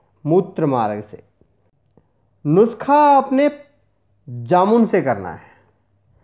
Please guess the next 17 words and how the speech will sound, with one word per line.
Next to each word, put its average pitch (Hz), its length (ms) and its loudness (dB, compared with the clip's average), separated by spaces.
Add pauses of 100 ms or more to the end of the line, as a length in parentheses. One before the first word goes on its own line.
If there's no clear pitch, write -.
(260)
जामुन 196 500 0
के 202 160 0
फल 180 280 2
का 175 160 0
प्रयोग 156 640 2
भी 220 140 2
करना 220 400 2
है 277 220 0
और 190 260 0
जामुन 151 380 0
के 202 140 -2 (100)
पत्तों 240 460 0
का 165 120 0
प्रयोग 110 380 -8 (100)
भी 101 80 -18
करना - 340 -20
है। - 60 -20